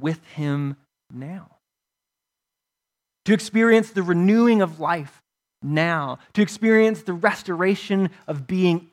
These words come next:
image bearers now, to experience the life of love that he preaches on the Sermon on the Mount now. That's why Jesus says, "Pick up your cross and follow me," or "Die to sin and death and live with me," or Paul will say, "Clothe yourself with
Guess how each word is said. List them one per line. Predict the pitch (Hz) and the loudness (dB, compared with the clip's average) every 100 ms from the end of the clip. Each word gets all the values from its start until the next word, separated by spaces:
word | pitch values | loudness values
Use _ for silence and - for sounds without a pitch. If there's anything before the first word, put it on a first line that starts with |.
| - | -2
image | 196 202 196 143 | 2 4 2 -2
bearers | 151 131 127 123 - - | -6 -6 -8 -10 -14 -8
now, | 143 151 165 160 139 - _ | -4 -2 -2 -4 -6 -12 _
to | - | -6
experience | 196 - - - 220 240 226 220 | -6 -6 -16 -6 -2 0 0 -2
the | 190 | -6
life | 170 185 196 208 | -6 -8 -4 -4
of | 185 160 160 | -6 -12 -6
love | 185 226 220 | 2 2 2
that | 190 | 0
he | 165 | -2
preaches | 165 196 196 185 | -2 -4 -4 -4
on | 165 | -4
the | |
Sermon | 151 - 190 202 196 | -6 -6 -2 0 0
on | 147 165 147 | -2 -4 -4
the | |
Mount | 143 151 175 196 165 _ _ _ _ _ - | -4 -4 -4 -6 -8 _ _ _ _ _ -12
now. | 135 143 139 - _ _ _ _ _ _ _ _ _ _ _ _ | -8 -8 -8 -14 _ _ _ _ _ _ _ _ _ _ _ _
That's | 220 | -4
why | 247 | -2
Jesus | 254 226 | -2 -2
says, | 240 | -4
"Pick | - 240 | -4 -4
up | |
your | 233 214 | -4 -6
cross | - 208 190 | -4 -4 -4
and | 190 165 | -6 -6
follow | - - 220 175 | -8 -6 -4 -2
me," | 151 139 | 0 -2
or | 143 | -4
"Die | 139 208 233 240 220 196 - - - - | 2 4 6 6 4 2 -4 -20 -20 -6
to | 190 | -6
sin | - 220 | -2 0
and | 214 208 | 2 2
death | 208 208 | 2 0
and | 170 160 160 | -2 0 2
live | 196 240 | 2 0
with | 202 160 147 | -6 -8 -4
me," | 143 | -4
or | 151 | -2
Paul | 156 - 214 | -4 0 0
will | 220 | 2
say, | 208 196 | 0 -2
"Clothe | - - 208 240 277 | -6 -6 -2 2 0
yourself | 190 156 - 151 131 127 | 0 -6 -6 -10 -12 -10
with | 147 | -10